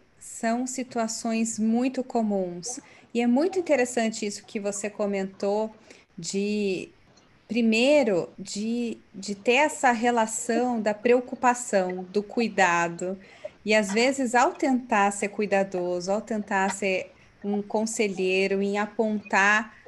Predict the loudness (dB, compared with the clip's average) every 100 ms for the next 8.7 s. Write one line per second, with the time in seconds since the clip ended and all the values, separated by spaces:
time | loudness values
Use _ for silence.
0 | 0 0 0 -2 -2 -2 -2 -4 -4 -4
1 | -2 -4 -4 -4 -4 -4 -6 -6 -2 2
2 | 4 4 2 -2 0 0 2 0 0 -4
3 | -2 -2 0 0 0 0 -2 -4 _ _
4 | _ 2 4 4 4 4 2 0 0 -2
5 | 0 -4 -2 -2 -2 -2 -6 -6 -4 -4
6 | -4 -4 -2 0 0 0 2 2 2 -2
7 | -4 -2 -2 0 -2 0 0 2 2 -2
8 | -6 -6 -8 -4 0 0